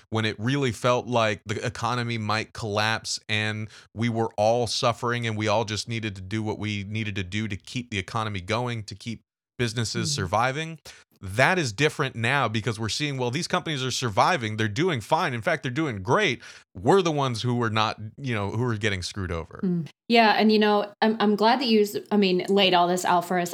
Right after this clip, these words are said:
Speaker 2: obviously, but, you know, you were talking about, um, the kind of two-tier system. And as someone who is belatedly getting, you know, interested in labor issues, I was watching, uh, this video, uh, uh, I think it was tweeted out by the Perfect Union handle,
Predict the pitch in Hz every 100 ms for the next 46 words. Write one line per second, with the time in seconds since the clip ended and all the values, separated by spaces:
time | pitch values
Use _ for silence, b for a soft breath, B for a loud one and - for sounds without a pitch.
0 | - 262 214 180 190 185 180 165 190 180
1 | 175 170 170 175 175 175 160 160 151 -
2 | 165 156 160 170 170 160 - - - 208
3 | 208 190 - 170 165 165 - 190 185 240
4 | 226 208 214 208 190 180 - B B B
5 | _ 214 202 208 208 190 185 175 202 180
6 | 170 175 185 180 180 190 190 196 175 175
7 | 180 196 202 185 - 170 170 170 170 160
8 | 170 - 165 165 - 165 156 151 185 165
9 | 170 190 185 175 165 165 - 170 160 156
10 | - - 170 156 214 220 180 175 - 196
11 | 175 165 151 156 147 151 151 147 - 190
12 | 175 175 170 165 160 151 156 165 156 143
13 | 147 143